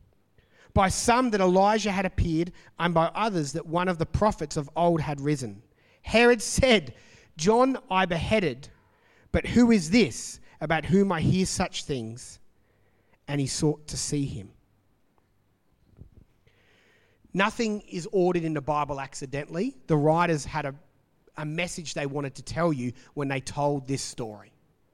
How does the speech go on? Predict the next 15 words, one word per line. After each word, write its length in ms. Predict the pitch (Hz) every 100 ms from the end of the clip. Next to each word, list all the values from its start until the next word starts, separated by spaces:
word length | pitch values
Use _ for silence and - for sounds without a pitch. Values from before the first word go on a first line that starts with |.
| _ _ _ _ _ _ _ -
So 160 | - 160
they 140 | 160
deliberately 680 | 151 160 175 233 233 233 214
put 240 | - 220
this 160 | 180 170
story 460 | - 208 208 196 180
of 100 | 143
Herod, 340 | 202 208 175
which 160 | 175 185
we 80 |
haven't 300 | 160 220 214
heard 260 | 175 202 196
of 100 | 165
since 240 | - 165 -
Christmas, 640 | 208 208 147 123 - -